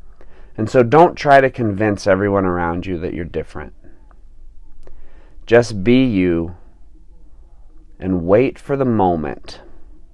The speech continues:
when you get to break the bread and bring the peace.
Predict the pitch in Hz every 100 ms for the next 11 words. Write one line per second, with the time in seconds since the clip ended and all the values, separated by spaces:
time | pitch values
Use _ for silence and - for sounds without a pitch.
0 | - - - - - - - - - -
1 | - - - - 98 98 101 113 123 127
2 | 117 104 107 82 - - - - - -
3 | - - - - - - - - - 98
4 | 87 101 95 - 87 98 90 90 82 85
5 | 90 87 80 - - 62 98 - -